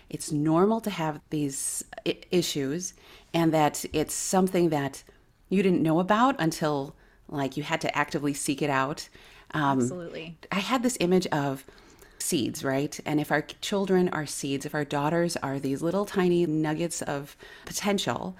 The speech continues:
Speaker 1: but the rain that comes is poisonous, or the ground that they're in, you know, doesn't have all the nutrients that a plant needs to thrive, they could easily, without knowing that, see themselves as the problem.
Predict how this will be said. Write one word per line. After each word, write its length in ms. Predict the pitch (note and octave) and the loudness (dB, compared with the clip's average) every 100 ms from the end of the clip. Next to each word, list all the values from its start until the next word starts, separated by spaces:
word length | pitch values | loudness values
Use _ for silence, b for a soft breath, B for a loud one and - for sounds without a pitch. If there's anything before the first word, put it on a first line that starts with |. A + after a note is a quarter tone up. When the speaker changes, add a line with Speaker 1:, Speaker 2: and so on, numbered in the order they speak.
| B B B - | B B B -2
Speaker 1:
but 460 | F#3+ F3 - - - - | 4 4 4 -2 -14 -8
the 180 | E3+ F3+ | 0 2
rain 260 | F#3 G#3+ | 4 4
that 160 | F#3+ D#3+ | 4 4
comes 400 | - D3+ D3 C#3+ | 2 2 2 2
is 460 | - C3 B2+ - - _ | -2 -4 -4 -6 -10 _
poisonous, 680 | - - B2 B2 - - - | -8 -2 0 0 0 -2 -6
or 200 | E3+ D3 | -2 -2
the 80 | C#3 | -2
ground 440 | - F#3 F#3 F3 D#3+ | 0 4 6 6 4
that 160 | C3+ | 0
they're 180 | C#3 C3+ | 0 0
in, 320 | G#2+ A#2 B2+ - | 2 0 0 -2
you 120 | B2+ | 0
know, 100 | A#2+ | 0
doesn't 220 | C3+ D3+ | 0 -2
have 140 | E3 | 0
all 60 | F#3+ | 2
the 80 | G#3 | 2
nutrients 560 | A#3+ C4 F#3 C3+ - | 2 0 0 0 -2
that 120 | - C3+ | -4 -4
a 60 | |
plant 260 | - C#3+ C3+ | -2 -2 0
needs 200 | D3 - | -2 -4
to 100 | E3+ | -10
thrive, 560 | A#3 B3 F3+ C#3 D3+ - B B | -2 0 0 -2 -4 -8 B B
they 160 | E3+ F#3 | 0 0
could 180 | C4 - | 0 0
easily, 580 | G3+ G3 D#3+ C3+ C3+ - b | -2 0 0 0 -4 -8 b
without 340 | F#3+ G3 A3 F3+ | 0 4 4 4
knowing 420 | F3 C4 A#3+ D#3 | 2 4 4 4
that, 380 | B2+ B2 - - B B | 2 0 -4 -12 B B
see 200 | - G#3+ | -2 0
themselves 540 | F3 E3+ E3+ D3+ D3+ C#3+ | 4 2 2 0 0 -2
as 120 | C3+ | -4
the 100 | - | -6
problem. 580 | - F3+ G3+ - D#3 | -2 0 0 -4 -6